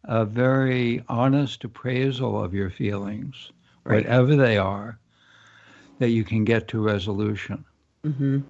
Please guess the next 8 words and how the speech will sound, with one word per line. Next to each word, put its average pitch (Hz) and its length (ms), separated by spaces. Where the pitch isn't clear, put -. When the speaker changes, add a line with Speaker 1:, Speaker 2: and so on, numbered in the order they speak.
Speaker 1:
The 117 80
resolution, 123 1200
the 107 220
answers 120 680
are 110 120
gonna 101 180
come 113 520
from 104 640